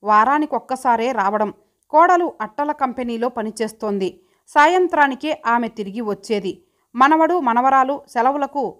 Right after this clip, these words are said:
వాళ్ళ అమ్మమ్మ గారింటికి వెళ్ళారు. తనేమో ఈ కుక్కి మంచంలో, "దేవుడా, నన్నెప్పుడు పిలుస్తావు తండ్రి?" అనుకుంటూ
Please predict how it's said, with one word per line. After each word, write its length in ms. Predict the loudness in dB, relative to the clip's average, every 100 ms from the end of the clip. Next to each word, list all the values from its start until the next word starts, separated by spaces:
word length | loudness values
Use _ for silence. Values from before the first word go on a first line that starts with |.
| -2
వాళ్ళ 300 | 2 4 2 0
అమ్మమ్మ 400 | -2 -2 0 0
గారింటికి 520 | 0 -2 -6 -10 -10
వెళ్ళారు. 480 | -6 -2 0 0 -2 _ _ _ _ 0
తనేమో 500 | 2 4 4 2 0 -8 _
ఈ 120 | -6 -4
కుక్కి 320 | -6 -6 -2
మంచంలో, 640 | -2 0 -2 0 2 2 -2 _ -10
"దేవుడా, 540 | 0 2 4 4 2 -2 _ -2
నన్నెప్పుడు 480 | 0 2 0 -2 -2
పిలుస్తావు 480 | -2 -2 0 0 0
తండ్రి?" 500 | -2 0 -4 -4 -8 -8
అనుకుంటూ 680 | -6 -6 -8 -6 -6 -6